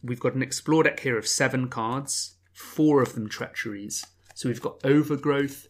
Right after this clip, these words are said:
Lost in the Wilds, Arrows from the Trees, which we stay from, and Snakebite still in there. But we are in a good location here to explore because we can go back to Path of Thorns or to River Canyon,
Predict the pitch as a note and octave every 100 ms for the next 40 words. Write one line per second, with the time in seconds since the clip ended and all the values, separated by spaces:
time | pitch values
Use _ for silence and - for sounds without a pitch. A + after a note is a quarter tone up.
0 | _ - B2+ C3 - C#3 B2 A#2 A#2 A2+
1 | A2 A2 G#2+ - - - - _ _ _
2 | - C#3 C#3+ C3 C3 B2 - B2 - -
3 | - - A#2 A2+ - A2 G#2+ G#2 - _
4 | - A#2 A2 - A#2+ A#2 - C3+ C#3+ -
5 | - - - C3+ C3+ C#3+ D#3 G#3+ - _
6 | _ _ - F#3 C#3 - - - _ _
7 | C3+ D3 E3 E3+ E3 D3+ D3+ D3+ - _
8 | _ _ _ _ _ _ _ _ _ -
9 | _ _ _ _ _ - C3 D3+ C#3 C3
10 | B2 - D#3+ D#3 B2 A2 A2 - - -
11 | - C#3 A2+ G#2+ A2 A#2 B2 C3+ B2+ C3
12 | C3 E3 - - D3+ C#3+ C3 C#3+ C3 B2
13 | A#2 A#2+ A#2 B2 A#2 - D3+ A#2 G#2 G#2+